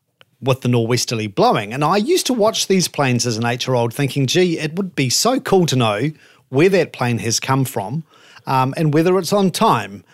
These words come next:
because I've always been a stickler for punctuality. So I took it upon myself to memorise the Air New Zealand domestic timetable, thinking <laughs> it would be such a cool trick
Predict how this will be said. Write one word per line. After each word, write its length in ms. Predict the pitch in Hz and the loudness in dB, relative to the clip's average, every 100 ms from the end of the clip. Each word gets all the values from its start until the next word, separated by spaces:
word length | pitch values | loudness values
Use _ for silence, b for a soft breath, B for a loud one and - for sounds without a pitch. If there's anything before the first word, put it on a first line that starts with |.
| b - | b -4
because 200 | 156 160 | 0 2
I've 100 | 185 | 4
always 280 | 226 180 - | 4 2 2
been 260 | 190 147 | 2 2
a 60 | 135 | 0
stickler 360 | - - 143 | 0 0 0
for 100 | 120 | -4
punctuality. 880 | 120 165 156 143 147 131 113 120 95 - B B B B | -2 0 2 2 4 2 0 -6 -10 -16 B B B B
So 280 | - 226 214 | -2 2 4
I 240 | 185 185 - _ | 4 2 0 _
took 180 | 294 277 | -4 0
it 60 | |
upon 260 | 214 165 135 | 0 2 0
myself 560 | 120 113 - 175 175 - b b | 0 0 2 0 0 -8 b b
to 80 | - | 0
memorise 560 | 170 208 202 165 139 - | 2 2 4 4 2 0
the 220 | 131 131 - | -2 -4 -2
Air 220 | 160 175 | 2 4
New 240 | 170 147 123 | 4 2 2
Zealand 420 | 120 135 120 117 | 2 0 0 -2
domestic 500 | 123 120 - 127 - | 0 -2 -4 -10 -12
timetable, 720 | - 156 143 123 107 101 160 | -2 0 0 -2 -6 -6 -6
thinking 520 | - 156 131 143 127 - - | -2 -2 0 0 0 -2 -2
<laughs> 180 | 269 - | -4 -2
it 140 | 170 | 0
would 140 | 160 143 | 0 0
be 100 | 135 | 0
such 340 | - 208 - | 0 0 -2
a 40 | |
cool 280 | 147 165 131 | -2 0 0
trick 440 | 120 165 98 - | 0 0 -2 -6